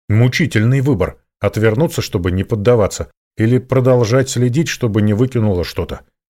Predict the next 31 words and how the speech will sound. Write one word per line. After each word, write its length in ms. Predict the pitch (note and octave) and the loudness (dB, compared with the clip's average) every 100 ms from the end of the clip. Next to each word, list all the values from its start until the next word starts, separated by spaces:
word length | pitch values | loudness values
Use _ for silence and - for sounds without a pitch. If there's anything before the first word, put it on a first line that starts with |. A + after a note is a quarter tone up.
| _ _ - | _ _ -4
"Могу 360 | G2 A#2+ D#3 G3 | 0 0 0 0
я 340 | F3+ D#3 C3 | 2 0 0
узнать, 640 | C3 C3 C3 D#3 D3+ - - | -2 0 2 2 0 -4 -10
чему 440 | - C3 C#3+ C#3+ | -2 0 2 2
обязан 600 | C3+ B2 F#3 C#3 A#2+ G#2 - | 2 4 2 4 2 0 0
этим 440 | C3+ C3+ B2 A#2 | -2 2 2 4
несколько 640 | C3 - C3 - C3 A2+ - _ _ | 2 0 0 2 2 2 -4 _ _
несвоевременным 960 | G2+ A#2+ - A#2+ B2+ B2 C#3 C3+ C3+ B2+ | 0 2 2 4 4 4 4 4 2 2
визитом?" 640 | C3 C3+ D#3+ - F2 C#2 - | 2 2 2 0 -2 -6 -6
осведомился 720 | F2+ - F#2+ F2+ F2 F#2 - B2 | -6 -4 -4 -2 -2 -2 -2 2
я, 220 | D#3 - - | 2 0 -2
невольно 520 | G2+ A#2 A#2 C#3 B2+ | 2 4 4 4 2
подстраиваясь 880 | - A2+ - A#2+ A#2 A2+ G#2+ G#2+ - | 0 -2 0 2 4 4 4 0 0
под 200 | A2 F#2 | -2 -2
взятый 440 | F2 A2 G#2+ G#2 | 0 0 2 0
этой 440 | B2 C3 A2+ - G2 | 0 0 0 0 -4
странной 440 | - G#2+ G#2 G2+ | 0 0 2 2
беседой 400 | G2+ - G#2+ A#2+ | 0 -2 0 0
тон. 240 | A#2+ F#2 - _ - | 2 0 -2 _ -10
"Каким 520 | A#2+ A2 D#3+ D#3 D3+ | -6 -4 0 0 2
бы 320 | C#3+ C#3 C#3 - | 2 2 2 0
приятным 680 | A#2+ A#2+ B2 G#2+ G#2 G#2 A2 | -2 2 2 2 0 2 2
ни 120 | B2 | 2
было 240 | A2 G#2 | 2 2
зрелище, 540 | G2+ B2+ D3 C#3+ - C3 | 2 2 2 0 -2 -6
сильно 420 | - B2+ G#2+ A2 | -2 0 2 0
сомневаюсь, 800 | - A#2+ C3 C#3 A#2+ F2+ E2 - | 0 2 2 4 4 2 -2 -8
что 220 | - - G#2+ | -8 0 2
это 220 | G#2 A#2 | 2 0
оптимальный 840 | A2+ - - G2+ G#2+ G#2 G2+ G2+ | -2 -2 -2 0 2 2 2 2
итог, 300 | G#2 D#3+ E3 | 2 2 0